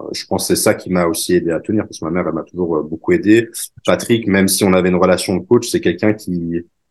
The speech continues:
qui est beaucoup, en fait, dans le, dans l'écoute aussi. Moi, c'est quelqu'un qui a beaucoup, qui a pris le temps de beaucoup m'écouter, qui a jamais remis en question mes choix, mes, mes envies et tout. Donc, euh, ça, c'était aussi important pour mon, pour mon cadre.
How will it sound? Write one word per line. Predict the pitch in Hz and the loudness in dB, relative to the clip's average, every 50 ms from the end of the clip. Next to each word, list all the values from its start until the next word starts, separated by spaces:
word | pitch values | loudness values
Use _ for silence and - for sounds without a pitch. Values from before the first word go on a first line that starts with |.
| _ _ _ _ _ _ | _ _ _ _ _ _
qui | - 120 | 2 4
est | 117 98 | 4 4
beaucoup, | 87 90 95 107 107 107 - - 120 113 | 2 2 2 2 2 2 2 4 4 4
en | 104 95 90 | 4 2 0
fait, | - - - 104 | -4 -2 -2 0
dans | 101 92 95 92 | 0 0 0 0
le, | 92 90 85 85 85 82 82 82 80 85 | 0 0 0 0 0 0 0 -2 -2 -2
dans | 90 | -2
l'écoute | 87 87 85 - - - - 190 | 0 -2 -2 -2 -4 -4 -2 -2
aussi. | 175 - 135 127 | -2 0 0 0
Moi, | 117 98 90 | 2 0 0
c'est | - - | -2 -4
quelqu'un | - 87 90 98 | -4 -2 -2 -2
qui | 87 - 92 | -2 -2 -2
a | |
beaucoup, | 85 85 90 - | -2 -2 -4 -2
qui | - 107 | -2 -4
a | - | -2
pris | - - 104 | 0 -2 -2
le | 90 | 0
temps | - 104 | 0 0
de | 95 90 | 0 0
beaucoup | 90 87 - - | -2 -2 -2 -2
m'écouter, | 95 90 90 - 92 87 - 113 113 107 | -2 0 -2 -2 -6 0 2 4 4 4
qui | 110 95 | 4 2
a | 90 | 0
jamais | 92 95 92 95 | 0 0 0 0
remis | 92 98 95 95 | 0 0 -2 -2
en | 90 | -2
question | 87 - - 90 - - - 98 90 | -2 -4 -6 -6 -6 -4 -4 -2 -2
mes | 87 | -2
choix, | 85 - - - - 92 92 92 90 90 | -2 -4 -4 -2 2 2 4 4 4 2
mes, | 90 90 85 82 82 80 80 - _ _ _ _ _ _ _ - | 0 -2 -2 -4 -4 -6 -8 -12 _ _ _ _ _ _ _ -2
mes | 90 90 87 87 | 0 0 2 2
envies | 92 92 87 92 90 87 | 2 2 2 2 2 0
et | 85 85 | 0 0
tout. | - 120 113 | 0 0 0
Donc, | 95 87 82 - - | 0 0 -4 -4 -2
euh, | 87 80 78 78 73 | -2 -2 -2 -2 -4
ça, | - - 101 92 | -4 -2 -2 -2
c'était | - - 90 | 0 -2 -2
aussi | 85 - - | -2 0 0
important | 90 82 - 95 90 - - 98 87 | -2 0 0 -4 -4 -4 -4 -6 -6
pour | - - 90 | -4 -6 -6
mon, | 85 85 82 80 76 73 | -4 -4 -4 -6 -6 -8
pour | - - 82 | -10 -10 -8
mon | 80 80 80 | -8 -6 -2
cadre. | - 110 104 92 - - | 0 0 0 -2 -4 -10